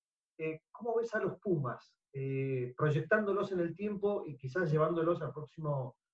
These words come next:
al próximo Mundial? ¿Qué necesita el equipo o qué necesita el rugby argentino para llegar al Mundial con un equipo altamente competitivo y sobre todo con un mejor paso del que tuvo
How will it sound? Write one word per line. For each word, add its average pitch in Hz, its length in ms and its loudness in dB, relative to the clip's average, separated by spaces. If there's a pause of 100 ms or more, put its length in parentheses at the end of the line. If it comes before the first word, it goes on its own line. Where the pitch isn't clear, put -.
(160)
al 131 100 -8
próximo 151 380 -2
Mundial? 135 560 0
¿Qué 214 100 2
necesita 208 480 2
el 175 120 6
equipo 196 440 -2 (180)
o - 80 -8
qué 185 120 -2
necesita 180 260 2
el 175 60 6
rugby 170 260 2
argentino 165 680 0 (400)
para 143 240 4
llegar 151 260 8
al 185 160 8
Mundial 170 320 10
con 156 140 2
un 139 80 2
equipo 151 400 0
altamente 151 480 0
competitivo 139 640 -4
y 175 40 -4
sobre 151 220 -4
todo 220 240 2
con 156 140 -2
un 147 80 -2
mejor - 280 -4
paso - 360 -2
del 151 120 0
que 131 100 -8
tuvo 165 440 -2